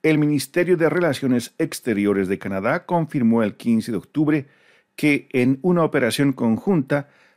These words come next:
las fuerzas aéreas estadounidenses y canadienses enviaron a Haití tres vehículos resistentes a las minas y protegidos contra emboscadas y otros tres vehículos blindados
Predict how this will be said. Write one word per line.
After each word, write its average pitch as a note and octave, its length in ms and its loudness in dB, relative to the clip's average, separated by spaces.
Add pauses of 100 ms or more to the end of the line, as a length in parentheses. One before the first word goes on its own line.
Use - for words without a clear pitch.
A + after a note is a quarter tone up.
las G#2+ 200 -2
fuerzas B2 520 0
aéreas A#2+ 600 0
estadounidenses A2 1040 -2
y A#2+ 80 -6
canadienses D3+ 760 -2 (600)
enviaron G3+ 640 2
a F3+ 260 0
Haití D#3+ 500 -2 (440)
tres F3+ 300 0
vehículos D#3 640 0
resistentes B2+ 880 -4
a F#3 100 2
las A#2+ 200 0
minas C#3+ 460 0 (340)
y C3+ 120 0
protegidos D3 680 -2
contra A2+ 280 -4
emboscadas D3 720 0 (440)
y C3+ 120 0
otros F3 320 0
tres E3 220 -2
vehículos C3 500 0
blindados C3+ 680 0